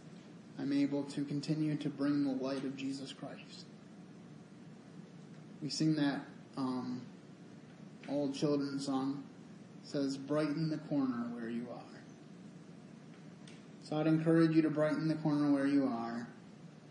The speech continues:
but just be prepared if God changes your corner, because he always has a plan that's far better and greater than ours.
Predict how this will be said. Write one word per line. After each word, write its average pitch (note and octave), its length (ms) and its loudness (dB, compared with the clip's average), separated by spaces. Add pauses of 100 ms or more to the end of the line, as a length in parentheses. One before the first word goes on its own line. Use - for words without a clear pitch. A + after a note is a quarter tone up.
(380)
but C#3+ 140 2
just C#3 200 -2
be C#3+ 180 6
prepared C3+ 560 4
if - 180 -4
God B2+ 240 0
changes B2+ 460 2
your B2 100 -6
corner, C3 440 4 (1900)
because B2+ 460 0 (300)
he C#3+ 220 0
always C3+ 280 4
has C#3 160 2
a C3+ 60 0
plan C3 340 4
that's A#2+ 260 -2 (300)
far C3 320 0
better C3 300 0
and B2 240 -2
greater A#2+ 340 -4
than A#2+ 140 -4
ours. - 460 -8